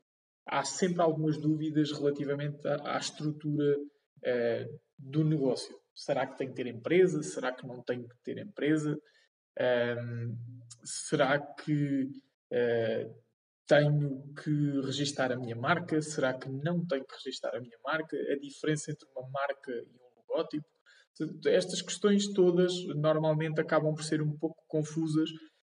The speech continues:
e, por serem tantas, aquilo que acontece é que a maior parte das pessoas, por entenderem que o seu negócio é de baixo investimento,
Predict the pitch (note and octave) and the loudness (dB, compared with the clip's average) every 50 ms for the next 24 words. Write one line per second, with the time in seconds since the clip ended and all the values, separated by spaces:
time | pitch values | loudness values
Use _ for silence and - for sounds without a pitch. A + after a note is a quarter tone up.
0 | _ _ F3+ F3 E3+ F3 - - C#3+ C#3 C#3+ C#3+ D3 D3 - E3 E3 E3 D#3+ D#3+ | _ _ -4 -2 -2 -2 -2 0 0 0 0 0 0 2 4 4 4 4 4 2
1 | F#3 F3 E3+ F3 D#3 D#3 D3+ - D#3+ D3+ C#3+ D3+ C#3 D3 - C#3 C3+ C3+ - C#3+ | 2 2 2 2 0 -2 0 2 0 0 0 -2 -4 -4 -4 -6 -4 -2 0 0
2 | C#3+ C#3+ - D3+ D3+ - - C#3+ C#3 C3+ C3+ C3+ C3 B2+ - - - - - - | 0 -2 -4 -6 -8 -6 -6 -6 -4 -4 -2 -2 -2 -2 -4 -4 -6 -6 -6 -6
3 | - C3 - - - - D3 C#3+ C#3+ C#3+ - - - _ _ - E3+ F3 D#3 D#3 | -8 -10 -10 -10 -8 -6 -4 -4 -4 -6 -8 -14 -20 _ _ 2 4 6 6 6
4 | D3+ C#3 - D3 C#3+ C#3 C3+ C#3 C3 A#2+ A#2+ B2 - - - D3 C#3+ C3+ C3 C3 | 4 2 0 -2 -2 0 0 0 0 0 -2 -6 -10 -8 -6 -4 -2 -2 -2 -2
5 | - - - - C#3+ C3 C3+ C#3 C#3 C3 C3 - C3 B2+ C3+ C3+ C3+ C3 C3 C3 | -6 -8 -8 -8 -6 -6 -4 -2 -2 -2 -2 -4 -2 -2 0 0 0 -2 -2 0
6 | D#3 C#3+ C3 C3 - - B2+ - - - D3 C#3+ C#3+ D3 D3 D3+ | 0 2 2 0 -4 -8 -12 -18 -12 -10 -10 -8 -6 -6 -6 -6